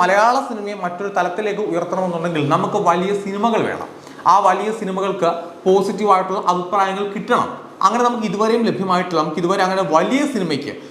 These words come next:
നമ്മുടെ വലിയ സിനിമയ്ക്ക് ഇതുവരെ ഒരു പോസിറ്റീവ് റെസ്പോൺസ് കിട്ടിയിട്ടില്ല. അങ്ങനെ കിട്ടിയാൽ മാത്രമാണ് നമ്മുടെ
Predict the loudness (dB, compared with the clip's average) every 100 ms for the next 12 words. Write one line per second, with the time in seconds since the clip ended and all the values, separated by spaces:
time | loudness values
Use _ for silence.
0 | -4 2 4 4 2 4 2 2 2 0
1 | 0 0 2 0 0 -2 -2 -2 -2 0
2 | 0 2 2 2 0 -12 -4 2 2 2
3 | -2 -6 -10 -14 0 2 4 4 2 4
4 | 4 4 2 0 0 0 2 2 0 -2
5 | 0 0